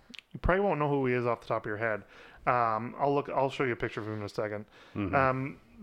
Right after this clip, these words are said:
Speaker 1: you, most notably, uh, like, I've seen him in movies like Apostle and Dunkirk and stuff like that, but most notably, he played young Eric Lencher in X-Men First Class.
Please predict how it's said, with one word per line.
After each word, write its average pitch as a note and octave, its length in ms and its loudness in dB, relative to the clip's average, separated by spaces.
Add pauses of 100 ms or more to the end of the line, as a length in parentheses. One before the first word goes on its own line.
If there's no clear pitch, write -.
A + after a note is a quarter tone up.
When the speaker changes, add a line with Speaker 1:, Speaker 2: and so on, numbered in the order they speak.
(140)
Speaker 1:
you, C#3 200 -6
most E3 440 2
notably, D3+ 760 0 (760)
uh, C#3+ 80 2
like, A#2+ 140 0
I've C#3+ 220 2
seen D3+ 140 0
him C#3 100 0
in B2+ 260 -2
movies C3 240 0
like A#2 120 -2 (100)
Apostle A#2+ 800 0 (400)
and A#2+ 200 -2
Dunkirk B2+ 600 0
and A#2 120 -10
stuff - 180 -2
like A2+ 140 -4
that, A#2 220 0
but B2 140 -2
most C3+ 280 0
notably, C#3 360 -2
he C3+ 100 -4
played C3+ 300 -2
young C3+ 360 0
Eric C3 300 0
Lencher A#2+ 460 -2 (1080)
in B2 240 0
X-Men C3+ 380 0
First B2+ 200 -2
Class. C3 480 -2